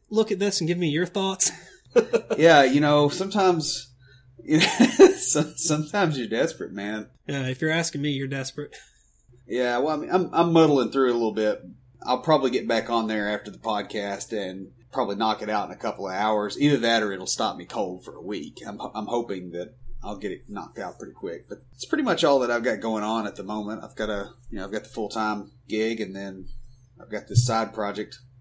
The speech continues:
Speaker 2: and I get to fight with, uh, distributed computing problems. That's, that's pretty much it.
Speaker 1: Cool. Yeah,
Speaker 2: Gotta
Speaker 1: play the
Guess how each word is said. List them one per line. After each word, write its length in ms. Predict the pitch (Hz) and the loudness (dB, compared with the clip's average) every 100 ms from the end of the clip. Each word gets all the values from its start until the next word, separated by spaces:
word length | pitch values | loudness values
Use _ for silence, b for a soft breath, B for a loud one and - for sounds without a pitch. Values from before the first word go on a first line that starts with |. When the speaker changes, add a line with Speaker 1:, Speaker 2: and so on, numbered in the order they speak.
| _ _ - | _ _ -20
Speaker 2:
and 240 | - - 92 | -2 0 0
I 60 | |
get 140 | 95 - | -10 -14
to 60 | |
fight 300 | - 107 104 | -8 -6 -6
with, 220 | 101 98 - | -8 -14 -14
uh, 160 | 98 92 | -14 -12
distributed 540 | 113 - 139 120 107 92 | -10 -2 -2 -2 -4 -10
computing 400 | 95 135 113 92 | -6 -4 -2 -2
problems. 560 | 123 - 87 - - b b b b b - - _ - - | -4 -4 -12 -16 -18 b b b b b -20 -20 _ -20 -20
That's, 400 | - - - - | -16 -14 -14 -16
that's 160 | - - | -16 -10
pretty 180 | 156 165 | -4 -4
much 160 | 151 | 0
it. 180 | 175 - - _ _ _ _ _ _ _ _ _ | -2 -2 -8 _ _ _ _ _ _ _ _ _
Speaker 1:
Cool. 280 | - 214 - _ _ _ _ _ _ | -6 -6 -6 _ _ _ _ _ _
Yeah, 400 | - 185 220 120 | -8 -4 -2 -2
Speaker 2:
Gotta 160 | 120 113 | -4 -4
Speaker 1:
play 240 | 165 175 | -2 -4
the 440 | 175 160 143 135 | -2 -2 -2 -6